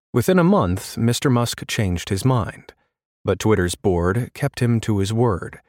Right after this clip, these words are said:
and by October, he became its owner, reluctantly. And vengefully, he halved the staff overnight, scared away advertisers, and generally turned the business upside down.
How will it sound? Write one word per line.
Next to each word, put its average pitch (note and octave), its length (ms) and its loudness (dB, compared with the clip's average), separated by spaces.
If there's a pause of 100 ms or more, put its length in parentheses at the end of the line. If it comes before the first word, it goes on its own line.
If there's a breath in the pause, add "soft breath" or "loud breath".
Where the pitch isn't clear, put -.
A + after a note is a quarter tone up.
(340)
and F2+ 160 -2
by E2+ 140 0
October, G2+ 600 0 (260)
he - 80 -2
became G2+ 420 0
its G2+ 220 -2
owner, F#2 340 0 (440)
reluctantly. G2 720 0 (640)
And E2+ 180 -2
vengefully, F#2+ 800 0
he G#2 160 -2
halved A#2+ 480 -4
the G2 80 0
staff G2 500 -2 (300)
overnight, F#2+ 640 -2 (280)
scared A2+ 300 2
away G2+ 260 2
advertisers, A#2 840 0 (280 loud breath)
and A2+ 240 0
generally D#3 460 2
turned C#3 360 0
the A#2+ 140 0
business G#2 640 0
upside F#2 520 -2
down. F2 320 -2